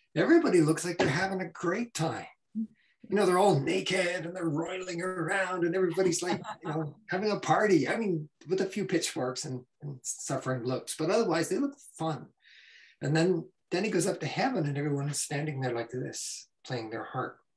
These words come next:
Speaker 1: bored out of their mind. And I just, even as a kid, I thought, "No, that's wrong. That's wrong. Heaven's supposed to be the awesome place." So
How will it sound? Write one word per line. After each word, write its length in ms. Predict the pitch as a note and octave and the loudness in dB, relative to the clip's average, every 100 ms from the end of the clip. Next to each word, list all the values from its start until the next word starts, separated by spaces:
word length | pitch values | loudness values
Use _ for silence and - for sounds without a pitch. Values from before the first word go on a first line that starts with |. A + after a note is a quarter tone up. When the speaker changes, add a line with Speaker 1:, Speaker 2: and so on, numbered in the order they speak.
| _ _ _ _ _ _ _ _ _ - - | _ _ _ _ _ _ _ _ _ -16 -8
Speaker 1:
bored 380 | C#3+ E3+ G3 | 0 4 4
out 140 | D#3 A#2+ | 2 0
of 80 | B2+ | -4
their 140 | C3 | -4
mind. 480 | C3 E3 D3+ D3 C#3 _ _ _ _ _ - | -4 -6 -8 -10 -16 _ _ _ _ _ -2
And 200 | C#3+ C#3+ | 0 2
I 120 | C#3+ | 2
just, 320 | D3+ D3 - - | 0 -2 -4 -2
even 220 | D#3 F3 | 0 0
as 100 | C#3 | -2
a 60 | |
kid, 340 | B2+ - F#3+ C3 | -4 -2 0 0
I 80 | B2 | -2
thought, 260 | C#3 B2+ | -4 -4
"No, 100 | A2+ | -4
that's 380 | C#3 D#3+ - - | -4 -4 -6 -6
wrong. 340 | A2 B2+ - - - _ _ _ _ - | -2 -2 -4 -14 -20 _ _ _ _ -2
That's 160 | D3+ | 0
wrong. 100 | C3 | 0
Heaven's 480 | - F#3 B3+ F3 B2+ | 2 4 4 2 -2
supposed 320 | - D#3 D#3 | -2 0 0
to 40 | B2+ | 0
be 100 | C3+ | -2
the 120 | B2+ | 0
awesome 360 | C3+ - - B2+ | 0 0 -2 -6
place." 500 | B2+ - - - - _ - - _ _ | -10 -10 -10 -12 -14 _ -20 -20 _ _
So 460 | - D#3+ D3+ D3 | -2 2 2 -2